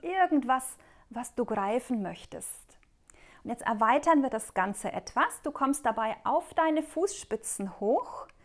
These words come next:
und schiebst deine Beine nach unten. Also das heißt für dich, wenn ich jetzt meinen rechten Arm hochschiebe, dann schiebe ich gleichzeitig, obwohl ich auf der Fußspitze bin, hier auch mein rechtes Bein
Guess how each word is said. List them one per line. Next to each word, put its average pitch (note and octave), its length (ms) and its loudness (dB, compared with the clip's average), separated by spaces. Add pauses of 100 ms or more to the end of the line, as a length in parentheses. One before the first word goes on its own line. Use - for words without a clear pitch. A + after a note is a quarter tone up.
(340)
und A#3+ 160 0
schiebst - 600 -8
deine B3 320 -2 (760)
Beine D4 420 6
nach A#3 380 0
unten. D4 500 4
Also A3+ 180 0
das C#4 300 -2
heißt C#4+ 380 0
für D4+ 120 2
dich, G3 280 -4 (240)
wenn B3 160 -2
ich D#4+ 180 -4
jetzt F4+ 300 -2
meinen B3 260 0
rechten D4 400 0
Arm B3 380 0
hochschiebe, A3+ 640 0 (440)
dann B3 180 0 (180)
schiebe - 380 0
ich - 220 -4
gleichzeitig, D4 800 2
obwohl C4 260 0
ich G4+ 120 0
auf D4 140 2
der C4+ 120 0
Fußspitze - 680 -2
bin, C4+ 180 2
hier C#4 240 4
auch - 120 0
mein A3+ 200 0
rechtes D4 460 -2
Bein A3 340 0